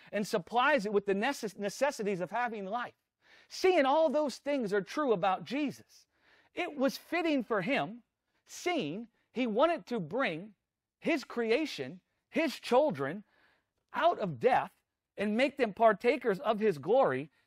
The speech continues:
it was fitting for him to then partake with his children in flesh and blood. That's what the author of Hebrews is saying. He's describing the methodology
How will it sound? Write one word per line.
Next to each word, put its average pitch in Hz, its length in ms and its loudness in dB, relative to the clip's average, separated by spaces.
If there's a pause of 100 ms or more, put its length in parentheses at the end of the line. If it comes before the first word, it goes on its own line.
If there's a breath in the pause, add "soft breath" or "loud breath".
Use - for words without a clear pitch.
(160)
it 311 160 -4
was 247 220 -2
fitting 311 420 0
for 220 160 2
him 214 400 0 (220)
to 277 180 6
then 277 320 2
partake 277 540 2
with 226 260 2
his 254 180 -4
children 247 480 2
in 240 200 -4
flesh 269 360 -4
and 294 140 -4
blood. 277 320 -6 (800)
That's 277 280 -2
what 302 100 0
the 277 140 0
author 269 400 2
of 233 80 0
Hebrews 254 400 0
is 226 100 -4
saying. 247 280 -2
He's 262 200 0
describing 254 880 -2
the 208 80 0
methodology 226 1120 -2